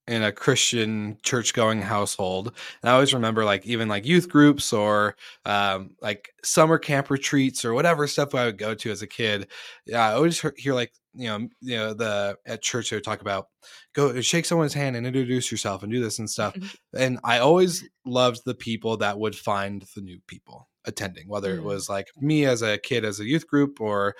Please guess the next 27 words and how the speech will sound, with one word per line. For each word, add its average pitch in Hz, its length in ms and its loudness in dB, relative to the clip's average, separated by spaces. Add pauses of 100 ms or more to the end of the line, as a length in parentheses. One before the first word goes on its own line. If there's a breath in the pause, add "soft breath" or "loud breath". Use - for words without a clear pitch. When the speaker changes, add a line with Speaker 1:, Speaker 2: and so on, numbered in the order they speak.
(280 loud breath)
Speaker 1:
whatever. 131 340 4
It 120 60 2
was 113 120 -2
like, 117 120 -2
"Hey, 170 120 4
I'm 117 200 0
gonna 135 120 -2
intentionally 131 520 -4
go 123 100 0
out 120 100 2
my 120 100 -2
way 107 160 0
'cause 104 140 -6
I 110 80 -2
know 110 340 -2
you're 107 160 -6
not 101 160 -6
here 95 180 -16
with 92 160 -16
anybody. - 420 -20
Like, 98 180 -18
I 104 60 -6
want 95 320 -10
you 95 140 -16
to 95 80 -12
feel 90 440 -6 (100)
welcomed." 113 540 0